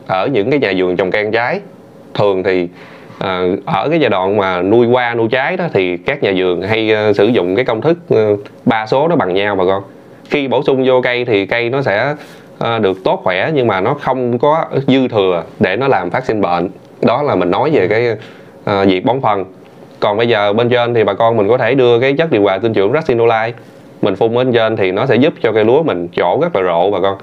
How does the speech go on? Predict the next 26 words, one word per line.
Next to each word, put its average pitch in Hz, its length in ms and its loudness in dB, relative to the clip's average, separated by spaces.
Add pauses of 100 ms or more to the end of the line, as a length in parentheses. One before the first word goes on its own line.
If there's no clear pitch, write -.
(460)
Và 87 360 -2 (400)
đặc 92 240 -4
biệt 92 200 -2
là 87 100 -4
nó 95 120 0
tăng 107 260 -2
cái, 117 200 2
ờ, 101 140 0
tỷ 95 160 -2
lệ 90 240 -2
thụ 90 160 0
phấn, 139 320 -2 (180)
nó 117 120 0
hạn 90 220 -2
chế 120 240 0
được 92 140 -2
những 87 160 0
cái 120 100 0
yếu 123 100 2
tố 127 160 0
lép 151 200 -2 (140)
mình 90 120 2
đã 165 100 -6
nói 123 140 2
hồi 131 100 0
nãy. 90 240 -2